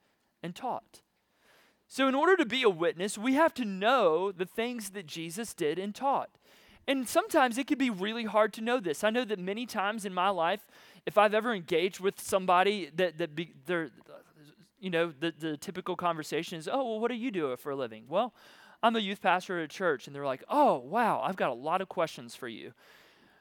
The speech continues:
Like, okay, here we go. And, uh, usually they know the Bible a-, as a non-believer a lot better than I feel like I do. So it's really important as Christians for us to know what Jesus did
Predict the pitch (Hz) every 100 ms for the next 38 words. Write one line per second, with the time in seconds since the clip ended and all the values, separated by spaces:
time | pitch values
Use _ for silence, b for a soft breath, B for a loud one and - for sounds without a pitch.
0 | b _ 151 147 190 226 175 160 185 214
1 | 247 - - B B B 208 226 214 196
2 | 185 180 302 381 269 214 349 381 285 202
3 | 170 202 226 185 202 185 190 180 185 170
4 | 190 277 214 156 151 175 185 165 156 170
5 | 214 175 160 147 156 143 131 139 170 139
6 | _ 151 139 127 151 180 165 123 107 110
7 | 180 202 185 170 294 294 262 214 190 233
8 | 214 127 110 B B B B 208 185 -
9 | 440 - 156 135 160 - 196 190 247 -
10 | - 220 180 180 196 220 226 220 b b
11 | _ 226 - 185 185 185 175 139 165 170
12 | 160